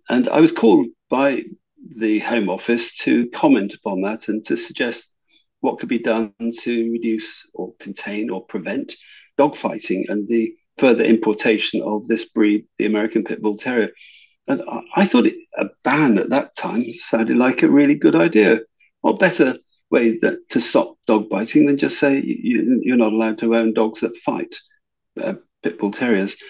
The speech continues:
and, and, and it prevent their importation.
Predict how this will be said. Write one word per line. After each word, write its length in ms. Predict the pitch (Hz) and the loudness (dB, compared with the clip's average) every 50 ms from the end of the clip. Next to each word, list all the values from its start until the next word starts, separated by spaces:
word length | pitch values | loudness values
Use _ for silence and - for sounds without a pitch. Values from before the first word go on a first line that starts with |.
| - - - - | -20 -20 -10 -2
and, 220 | - 123 120 - - - | 2 4 4 4 2 2
and, 200 | 117 123 120 - | 2 4 4 4
and 200 | - 113 117 120 | 6 6 6 6
it 160 | 113 113 - | 4 2 0
prevent 340 | - 135 120 127 120 98 - | 0 -2 0 0 0 0 2
their 120 | 120 117 | 2 2
importation. 760 | 117 113 113 120 120 117 - 135 135 123 - - - - - | 2 2 0 -2 -4 -4 -4 -4 -6 -6 -6 -8 -10 -10 -14